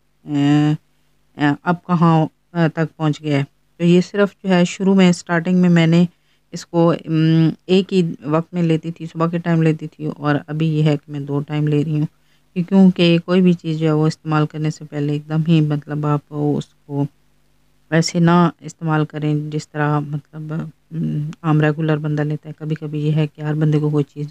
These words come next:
सूट भी नहीं करती है। तो बहरहाल ये है कि सुबह शाम आप लेना है। ये मैं आपको वो दिखा रही हूँ tablets, ये सब tablet हैं वो जो मैं blood pressure के दौरान ले रही थी। ये देख लें कि ये डब्बे हैं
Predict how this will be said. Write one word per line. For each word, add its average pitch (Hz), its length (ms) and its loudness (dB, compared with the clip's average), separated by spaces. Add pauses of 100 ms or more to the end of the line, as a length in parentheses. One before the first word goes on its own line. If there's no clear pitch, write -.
(600)
सूट 170 160 4
भी 151 120 0
नहीं 143 200 4
करती 139 400 -10
है। 139 80 -6 (600)
तो 190 60 0
बहरहाल 208 380 2 (140)
ये 180 140 0
है 196 160 4
कि 180 120 -12
सुबह 180 220 -2
शाम 175 260 2
आप 170 120 4
लेना 170 220 4
है। 170 80 4
ये 180 80 6
मैं 202 140 6
आपको 196 320 -2
वो 190 200 4
दिखा 208 360 0
रही 175 100 2
हूँ 170 80 2
tablets, 165 500 -4
ये 165 100 -2
सब 214 300 -2 (100)
tablet 165 420 -2
हैं 165 220 0 (480)
वो 180 200 4
जो 180 160 4
मैं 165 220 4
blood 165 260 -2
pressure 196 260 -4
के 185 140 -8
दौरान 170 300 2
ले 165 200 2
रही 160 140 -4
थी। 156 320 -12
ये 180 200 2
देख 170 380 -2
लें 165 120 -2
कि 165 140 -10
ये 160 140 0
डब्बे 156 380 2 (120)
हैं 165 180 2